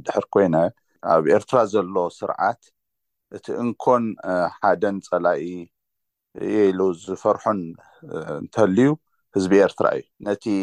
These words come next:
ኣቐዲምና ክንገልጾ ዝጸናሕና እንድሕር ደኣ ምልስ ኢልና ክንሪኦ እንድሕር ፈቲና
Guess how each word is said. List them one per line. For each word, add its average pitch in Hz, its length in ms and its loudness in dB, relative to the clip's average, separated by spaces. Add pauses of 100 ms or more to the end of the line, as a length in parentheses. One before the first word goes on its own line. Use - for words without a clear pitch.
(140)
ኣቐዲምና 98 480 0 (200)
ክንገልጾ 95 480 -10
ዝጸናሕና 90 580 -4
እንድሕር 90 440 -6
ደኣ 80 200 2 (680)
ምልስ 101 280 -4
ኢልና 92 280 -4
ክንሪኦ 87 320 -2
እንድሕር 85 320 -10
ፈቲና 120 460 0